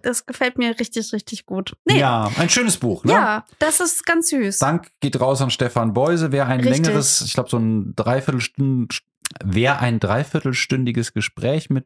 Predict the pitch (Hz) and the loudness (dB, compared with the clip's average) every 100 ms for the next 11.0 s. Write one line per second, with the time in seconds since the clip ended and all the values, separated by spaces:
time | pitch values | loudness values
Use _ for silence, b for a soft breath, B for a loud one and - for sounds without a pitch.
0 | _ 117 117 113 113 113 113 107 - 107 | _ -4 0 2 0 0 -2 -2 0 0
1 | 104 104 101 92 - - - 95 - 92 | 0 0 -2 -4 -8 -14 -6 -6 -2 -4
2 | 95 107 - 90 120 135 123 _ _ _ | -2 -4 -4 -2 0 0 -2 _ _ _
3 | _ _ _ _ 101 90 98 98 - 113 | _ _ _ _ -2 0 -2 -4 -4 -4
4 | - 101 92 87 - 110 - 104 - 113 | -2 -2 -2 -4 -2 0 0 -2 -2 0
5 | - 95 90 - 185 196 190 - 104 95 | 0 0 -2 0 2 2 0 -2 -2 0
6 | 95 98 B B B B B B 95 92 | 0 -4 B B B B B B -2 -2
7 | 92 113 104 98 - 135 120 107 - 120 | -2 0 0 -2 -2 0 2 0 0 0
8 | 113 107 - 95 92 95 92 - 95 87 | 0 0 0 0 2 0 0 0 -2 -2
9 | 92 90 87 87 87 90 90 92 87 - | -2 0 0 -2 -2 -2 0 0 -2 -2
10 | - - 87 82 78 76 76 73 71 | -2 -2 0 0 -2 -2 -4 -4 -6